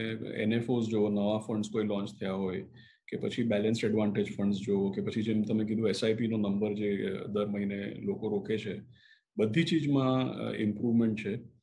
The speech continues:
અને જુલાઈનો જે મહિનો છે એમાં હાઈએસ્ટ, અ, equity ઇન્ફ્લો આપણને જોવા મળ્યો, અ, મ્યુચ્યુઅલ ફંડ્સમાં.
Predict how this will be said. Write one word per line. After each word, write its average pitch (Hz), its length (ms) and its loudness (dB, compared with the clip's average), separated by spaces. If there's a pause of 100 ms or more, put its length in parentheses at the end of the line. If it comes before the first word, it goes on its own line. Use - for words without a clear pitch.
(260)
અને 110 220 -4
જુલાઈનો 113 480 0
જે 135 120 -2
મહિનો 123 320 -2
છે 127 140 -6
એમાં 117 320 -4
હાઈએસ્ટ, 120 760 -2
અ, - 200 -14
equity 117 340 -6
ઇન્ફ્લો 104 600 -4
આપણને 104 300 -6
જોવા 98 240 -6
મળ્યો, 95 260 -6 (600)
અ, - 100 -20
મ્યુચ્યુઅલ 101 440 -10
ફંડ્સમાં. 95 360 -14